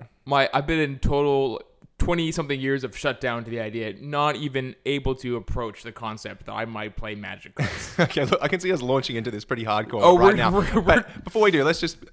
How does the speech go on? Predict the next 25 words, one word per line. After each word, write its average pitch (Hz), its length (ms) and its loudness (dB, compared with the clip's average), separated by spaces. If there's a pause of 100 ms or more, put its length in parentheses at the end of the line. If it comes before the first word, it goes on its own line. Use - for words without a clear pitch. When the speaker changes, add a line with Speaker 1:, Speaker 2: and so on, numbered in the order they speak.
Speaker 2:
heads 175 260 -6
up, 110 220 2
what 233 100 4
are 240 40 -4
we 214 80 -6
doing 131 260 0
in 95 80 -8
this 92 160 -12
episode? 107 400 -6
We're 160 80 -6
gonna 170 160 -2
have 151 80 -4
a 143 40 -2
look 127 240 -4
at 101 240 -4
the, 98 300 -8 (320)
the 92 100 -10
life 127 220 2
and 151 100 -6
times, 139 600 0 (280)
well, 110 220 2
life 113 500 0
and 95 500 -8 (200)
statist- 135 380 -4
Speaker 1:
Time? 208 160 -6